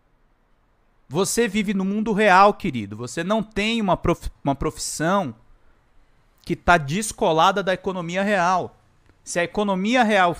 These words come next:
enfrenta turbulências, o seu setor vai ser afetado. Se os chefes passam a implementar uma tecnologia sem pensar no trabalhador, o seu trabalho tá ameaçado.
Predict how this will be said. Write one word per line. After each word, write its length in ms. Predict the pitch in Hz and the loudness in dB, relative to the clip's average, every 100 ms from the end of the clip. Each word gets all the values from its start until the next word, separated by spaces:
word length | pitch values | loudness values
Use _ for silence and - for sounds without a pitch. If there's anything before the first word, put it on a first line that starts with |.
| - | -6
enfrenta 420 | 143 160 160 131 | -8 -8 -8 -8
turbulências, 1040 | - 135 117 120 170 208 - 110 - - _ _ | -8 -8 -6 -4 -4 -4 -6 -12 -12 -18 _ _
o 120 | 156 | -10
seu 260 | 147 214 220 | -4 2 0
setor 420 | 220 202 - 208 | 0 -6 -2 -2
vai 140 | 220 | 0
ser 140 | 208 202 | -2 -4
afetado. 720 | 202 240 - 185 214 156 87 _ _ _ _ _ _ - - - _ | -4 -6 0 2 2 -2 -16 _ _ _ _ _ _ -20 -20 -20 _
Se 340 | - - 190 196 | -12 -8 -8 -4
os 140 | 165 | -4
chefes 600 | - - 220 254 - 202 | -4 2 2 2 -4 -10
passam 560 | - 202 196 208 - 190 | -2 2 4 2 -2 -6
a 40 | |
implementar 680 | 180 180 170 143 - 151 139 | -4 -4 -4 -4 -2 2 2
uma 160 | 131 | 2
tecnologia 680 | - 143 - 131 123 123 131 | -2 -6 -4 -6 -6 -4 -4
sem 200 | - 180 | -4 -10
pensar 340 | 180 151 - | -10 -8 -4
no 80 | 139 | -4
trabalhador, 640 | - 117 117 110 113 190 - - | -2 -4 -2 -4 -2 -4 -4 -10
o 120 | 196 | -6
seu 420 | 202 - - 220 247 | -4 -2 2 2 2
trabalho 580 | 208 156 131 175 208 | 2 2 2 2 2
tá 160 | 190 190 | 2 0
ameaçado. 800 | 202 202 226 - 165 190 160 | 2 0 0 2 2 2 -2